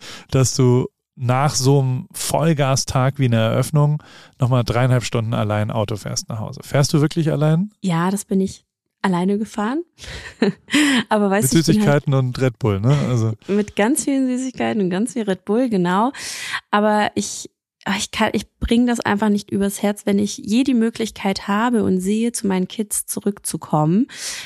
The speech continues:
Speaker 2: dann nehme ich jede Fahrt auf mich. Und es waren halt schon fünf Stunden.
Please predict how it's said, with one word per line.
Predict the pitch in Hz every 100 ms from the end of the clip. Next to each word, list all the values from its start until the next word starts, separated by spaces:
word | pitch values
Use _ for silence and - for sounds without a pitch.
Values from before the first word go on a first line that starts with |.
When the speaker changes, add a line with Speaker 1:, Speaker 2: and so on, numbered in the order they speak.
| -
Speaker 2:
dann | 202 196 196
nehme | - 220 220
ich | - -
jede | 185 214 220
Fahrt | 208 - 185 -
auf | 170 170
mich. | 156 160 196
Und |
es | 185 185
waren | 185 185 190
halt | 190 185
schon | - 220 220
fünf | - 180 -
Stunden. | - 320 302 262 269